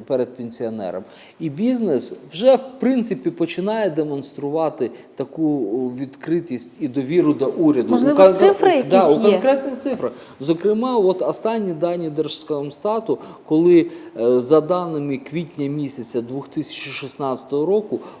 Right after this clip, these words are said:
Speaker 1: розмір реальної заробітної плати по відношенню до квітня двох тисячі п'ятнадцятого року зріс на сім цілих дев'ять десятих відсотків. Тобто заробітна п-, плата в Україні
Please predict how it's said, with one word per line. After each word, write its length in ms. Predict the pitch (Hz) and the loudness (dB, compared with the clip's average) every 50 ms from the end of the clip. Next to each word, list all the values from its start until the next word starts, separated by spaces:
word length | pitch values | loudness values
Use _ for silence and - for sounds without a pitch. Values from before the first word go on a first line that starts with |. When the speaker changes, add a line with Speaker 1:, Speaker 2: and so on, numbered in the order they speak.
| - | -4
Speaker 1:
розмір 580 | 123 151 175 196 185 151 151 156 147 139 131 - - | 2 6 6 6 6 4 2 0 2 2 0 0 -2
реальної 800 | 151 160 180 175 - - 180 180 175 156 147 143 139 131 127 127 | 0 2 2 0 0 -2 -4 -4 -2 -2 -4 -4 -4 -4 -2 -2
заробітної 760 | 123 131 143 139 139 139 139 156 139 - - 135 123 123 123 | -2 -2 -2 -2 -2 -4 -6 -8 -10 -8 -6 -4 -4 -4 -4
плати 580 | 123 - 175 196 214 233 226 226 - 107 85 - - - - - - _ _ _ _ _ _ _ _ _ _ | -4 -4 0 2 2 2 0 0 -4 -6 -6 -6 -14 -20 -20 -20 -20 _ _ _ _ _ _ _ _ _ _
по 140 | 160 156 | 2 4
відношенню 680 | 151 160 165 156 185 202 196 180 - - 151 151 151 151 | 4 4 2 2 2 0 2 0 0 -4 -6 -6 -6 -6
до 160 | 139 135 151 | -4 -4 -4
квітня 560 | 143 - 156 147 170 170 160 - - 131 123 | -4 -4 -8 -6 -6 -6 -6 -6 -6 -6 -6
двох 240 | 113 120 135 135 135 | -6 -6 -10 -10 -10
тисячі 380 | - 160 156 - - - - 127 | -6 -6 -6 -4 -4 -6 -8 -8
п'ятнадцятого 840 | - 139 135 - 175 202 233 247 240 - - - 180 147 139 135 123 | -6 -6 -6 -6 -6 -4 -4 -4 -6 -6 -2 -2 -2 0 0 -2 0
року 280 | 113 101 - - - - - - - _ | 0 -2 -2 -6 -12 -14 -14 -20 -20 _
зріс 500 | - 113 117 135 147 196 214 220 - - | -12 -6 -6 -4 -2 -2 -2 -2 -4 -4
на 120 | 147 135 127 | -4 -4 -4
сім 320 | - - - 156 151 139 | -4 -4 -4 -6 -8 -6
цілих 480 | - - - 185 202 208 196 151 123 117 | -8 -8 -6 -4 -2 0 0 0 -2 -2
дев'ять 400 | 113 151 160 175 165 160 139 123 | 0 2 2 2 2 -2 -6 -6
десятих 560 | 127 120 - - 147 151 147 - 135 - - | -8 -6 -2 -2 -2 -2 -2 -6 -10 -10 -10
відсотків. 520 | 135 123 - - 127 107 92 - - 87 - - | -14 -12 -8 -4 -4 -4 -4 -6 -12 -16 -8 0
Тобто 360 | - 170 147 - - 110 - - - - - - | 2 2 2 0 -6 -10 -10 -10 -20 -20 -10 -4
заробітна 640 | 120 139 147 151 156 196 226 220 - 247 240 233 208 | 0 0 2 2 0 -2 -4 -4 -2 -2 0 0 0
п-, 360 | 104 95 123 147 - - - - - | 0 -2 -6 -10 -12 -14 -16 -16 -8
плата 380 | - 175 170 143 120 - - 127 | 0 2 4 4 4 4 0 -6
в 100 | 131 147 | -6 -6
Україні 580 | 143 - 156 147 120 107 98 90 87 87 98 | -6 -4 -2 -2 -2 -2 -4 -6 -10 -12 -16